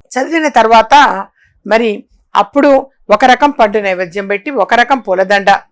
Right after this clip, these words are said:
వేసి హారతిచ్చి స్వామివారికి మళ్ళీ మూడోసారి స్టార్ట్ చేస్తారు.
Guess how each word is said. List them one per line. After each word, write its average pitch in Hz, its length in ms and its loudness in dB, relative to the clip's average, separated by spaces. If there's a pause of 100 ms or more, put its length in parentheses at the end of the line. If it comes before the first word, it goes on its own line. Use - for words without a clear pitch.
వేసి 180 440 -8 (260)
హారతిచ్చి 220 960 0 (440)
స్వామివారికి 233 1040 -2 (400)
మళ్ళీ 285 240 0
మూడోసారి 247 600 2
స్టార్ట్ 185 380 -4
చేస్తారు. 175 460 -4